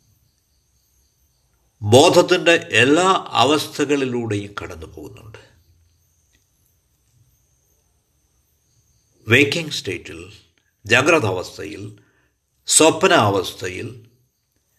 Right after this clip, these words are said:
ഗാഠസുഷുപ്തിയിൽ, ഇതിലെല്ലാം തുരീയം ഉണ്ട്. തുരിയം ഇതിനെയൊക്കെ അതിക്രമിക്കുകയും ചെയ്യുന്നു. അതുകൊണ്ട് അത്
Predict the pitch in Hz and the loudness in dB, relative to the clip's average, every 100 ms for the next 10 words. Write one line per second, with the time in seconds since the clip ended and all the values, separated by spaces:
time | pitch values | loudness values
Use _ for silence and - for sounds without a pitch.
0 | _ - 110 147 165 160 165 147 139 151 | _ -4 0 2 2 0 -2 -4 -4 -8
1 | - - 82 76 - - _ _ _ _ | -12 -16 -14 -16 -18 -20 _ _ _ _
2 | _ _ _ _ _ _ 131 135 135 123 | _ _ _ _ _ _ -2 2 6 6
3 | 147 101 80 - - - _ _ _ _ | 6 4 0 -8 -20 -20 _ _ _ _
4 | - 127 143 143 143 139 - - _ _ | -2 0 4 4 2 -4 -14 -20 _ _
5 | - 82 - - _ _ _ _ _ _ | -16 -14 -16 -18 _ _ _ _ _ _
6 | _ _ _ - 143 156 175 160 151 165 | _ _ _ 0 6 6 6 6 2 2
7 | 170 165 175 190 - - _ 107 117 170 | 0 -2 -4 -6 -6 -16 _ -4 -2 -2
8 | 156 139 107 - 113 - - - - _ | -4 -6 -8 -12 -16 -18 -20 -20 -20 _
9 | _ _ _ _ _ _ _ _ _ _ | _ _ _ _ _ _ _ _ _ _
10 | _ _ 113 113 113 110 - - _ _ | _ _ -6 -2 -2 -4 -8 -14 _ _
11 | _ _ _ _ _ _ _ _ _ _ | _ _ _ _ _ _ _ _ _ _
12 | _ _ _ _ - 123 | _ _ _ _ -2 4